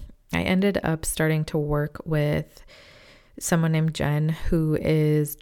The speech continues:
like I said earlier in the podcast, she's trained in I F S, internal family systems. And I've been,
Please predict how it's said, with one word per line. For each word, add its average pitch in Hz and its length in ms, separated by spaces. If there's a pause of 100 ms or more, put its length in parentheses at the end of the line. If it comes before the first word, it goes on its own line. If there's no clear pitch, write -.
(120)
like 156 180
I 156 60
said 147 240
earlier 151 300
in 147 80
the 151 60
podcast, 202 360
she's 180 260
trained 160 420
in 147 200
I 151 180
F 143 180
S, 156 280
internal 151 400
family 147 340
systems. 175 600
And 160 100
I've 156 100
been, 156 280